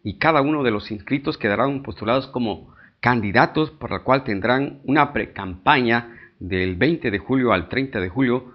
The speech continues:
toda vez la convención de delegados que se efectuará precisamente el primero de agosto, pues,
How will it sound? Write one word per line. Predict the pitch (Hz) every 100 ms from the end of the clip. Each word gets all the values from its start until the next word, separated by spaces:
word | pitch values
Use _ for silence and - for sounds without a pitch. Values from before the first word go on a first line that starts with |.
| - -
toda | 139 135
vez | 143 156 135
la | 110 95
convención | 101 98 87 131 135
de |
delegados | 110 90 90 120 123 -
que | 95
se | -
efectuará | 92 - 98 107 117
precisamente | 104 95 - 113 120 117 113 110 - -
el | 120 175 175
primero | 107 120 143
de | 101
agosto, | 92 117 131 - 160 185 - - _ -
pues, | 110 104 -